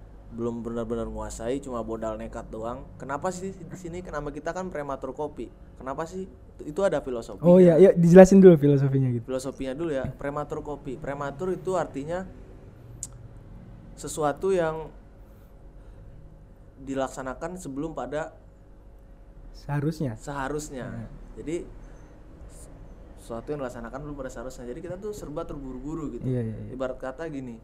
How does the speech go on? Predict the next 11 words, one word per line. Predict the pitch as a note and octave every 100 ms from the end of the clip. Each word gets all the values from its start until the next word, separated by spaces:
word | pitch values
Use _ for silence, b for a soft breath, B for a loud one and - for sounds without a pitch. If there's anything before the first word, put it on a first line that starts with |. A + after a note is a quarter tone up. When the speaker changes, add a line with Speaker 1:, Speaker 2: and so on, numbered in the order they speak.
| -
Speaker 1:
kayak | B2
kemarin | A2+ A#2 A2 A2 G#2 - - - - - -
pas | - B2
grand | - B2
opening | A#2+ A#2+ C3+
itu | D#3
kita | E3 D#3+
benar-benar | D3 C3 D3
malamnya | C3 A#2 C3 B2+
nggak | A2+
tidur, | A2+ A2+ C3+ D#3+